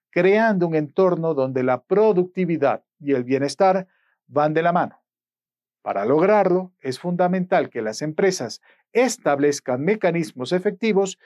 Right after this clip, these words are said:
de ética y gobernanza, fomenten una comunicación abierta y refuercen la coherencia entre sus valores y sus acciones. Solo así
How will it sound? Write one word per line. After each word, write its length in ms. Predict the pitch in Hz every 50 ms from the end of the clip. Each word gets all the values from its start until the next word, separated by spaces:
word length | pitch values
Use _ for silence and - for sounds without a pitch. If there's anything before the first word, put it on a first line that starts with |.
| - _ _ _ _
de 280 | - 135 139 143 156 170
ética 500 | 160 - 202 185 - 208 202 196 190 _ _ -
y 120 | 214 214
gobernanza, 720 | 185 202 196 196 196 190 180 139 107 - - - - - _ _ _ _ _ _ _ _ _ _ _ _ _ _ _ _ -
fomenten 540 | 175 175 180 185 185 175 156 - 127 131
una 220 | 139 139 135 123 123
comunicación 720 | - 123 120 123 123 123 120 - 123 123 - - 147 151 165
abierta 640 | 175 180 202 208 196 180 - - 180 180 180 180 _ _ _ _ _ _ _ -
y 160 | 254 262 277
refuercen 760 | - 240 220 190 180 - 156 160 156 143 139 - - 120 123
la 200 | 127 127 123 123
coherencia 1000 | 123 _ - 240 240 233 196 160 143 139 147 151 151 151 - - 175 170 175 - _ -
entre 320 | 156 139 127 139 127 127
sus 240 | - - 202 190 175
valores 580 | 165 156 147 151 151 151 160 156 156 - - _ -
y 80 | 156
sus 240 | 139 - 135 123 -
acciones. 560 | 117 - - - - - _ - - - _ _ _ _ _ _ _ _ _ _ _ _ _ _
Solo 420 | - - - 208 202 185 143 120 113
así 380 | 107 - - 220 233 220 -